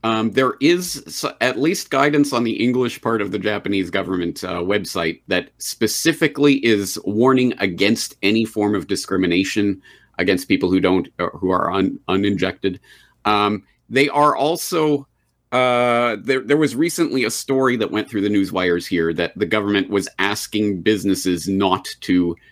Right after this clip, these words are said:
pressure their workers into getting injected. Um, what does that mean? Uh, it's a good question.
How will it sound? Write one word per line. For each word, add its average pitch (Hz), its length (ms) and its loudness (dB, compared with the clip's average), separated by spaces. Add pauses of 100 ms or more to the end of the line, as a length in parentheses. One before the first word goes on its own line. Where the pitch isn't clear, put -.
(200)
pressure 113 480 2
their 95 200 2
workers 87 500 -2
into 87 320 -4
getting 80 400 -2 (320)
injected. 78 600 -4 (440)
Um, 92 380 4 (1300)
what 208 260 0
does 277 140 -2
that 151 200 2
mean? 117 460 0
Uh, 156 100 0 (320)
it's 175 160 0
a 214 60 0
good 196 160 4
question. 160 340 0